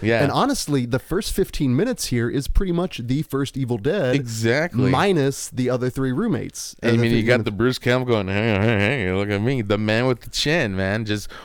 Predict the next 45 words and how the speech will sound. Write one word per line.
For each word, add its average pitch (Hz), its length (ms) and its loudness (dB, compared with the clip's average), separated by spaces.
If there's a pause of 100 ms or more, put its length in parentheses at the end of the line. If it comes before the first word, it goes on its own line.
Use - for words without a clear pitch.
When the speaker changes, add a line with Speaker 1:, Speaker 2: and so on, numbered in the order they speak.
Speaker 1:
wooing 165 500 6
the 165 100 4
ladies. 120 760 0
Speaker 2:
And 175 160 4
this, 247 140 2
I 196 80 2
think, 170 260 0
is 135 120 0
the 123 100 2
movie 120 420 2
that 113 200 -4
made 113 380 0
Bruce 117 300 0
Campbell 113 560 0
Speaker 1:
Yeah. 107 300 4
Speaker 2:
Bruce 117 400 0
Campbell. 98 520 -2
Speaker 1:
Mm-hmm. 127 640 -6
Speaker 2:
Before 165 540 0
this, 123 320 -2
you 127 80 -2
know, 120 140 0
he 123 180 -2
was 147 300 -2
just 123 220 -4
that 110 180 -4
guy 110 180 0
that 110 140 -2
was 127 220 -2
in 110 120 -2
Evil 107 220 -2
Dead 104 440 -2 (140)
that 113 160 -2
would 110 140 -4
show 117 220 -4
up 113 120 -4
in 110 140 -2
some 127 180 -4
of 110 60 -2
the 107 120 -4
old 107 280 -4
Sam 107 260 -4
Raimi 104 240 -4
films. 104 560 -4
Um, 87 440 -6